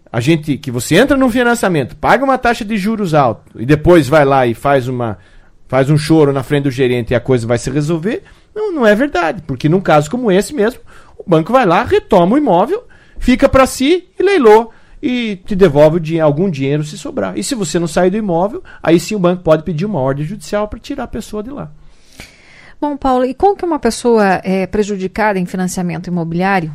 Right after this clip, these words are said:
Speaker 2: no caso do leilão extrajudicial, pode se defender?
Speaker 1: Bom, primeiro ela, convém que ela possa procurar um advogado de confiança que possa
Speaker 2: Uhum.
Speaker 1: orientá-la com relação a isso. Agora,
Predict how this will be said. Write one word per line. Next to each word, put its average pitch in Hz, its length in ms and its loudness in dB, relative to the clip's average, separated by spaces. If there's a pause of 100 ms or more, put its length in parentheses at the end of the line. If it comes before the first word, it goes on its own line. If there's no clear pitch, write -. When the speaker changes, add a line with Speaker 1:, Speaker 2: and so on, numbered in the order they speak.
Speaker 2:
no 185 120 -10
caso 175 280 -4
do 175 120 -4
leilão 165 520 -2
extrajudicial, 160 960 -4
pode 214 380 2
se - 180 -6
defender? 165 580 -6 (1900)
Speaker 1:
Bom, - 140 -18 (380)
primeiro 95 340 -6
ela, 190 240 -6 (460)
convém 104 280 -6
que 113 120 -4
ela 143 100 -2
possa 117 420 -8 (200)
procurar 98 340 -8
um 107 140 -6
advogado 123 500 -10
de 131 80 -16
confiança 90 560 -12
que 208 100 -18
possa 175 280 -2
Speaker 2:
Uhum. 180 80 -2
Speaker 1:
orientá-la 143 480 -6
com 131 100 -12
relação 151 440 -10
a 170 40 -12
isso. - 180 -18
Agora, 113 300 -2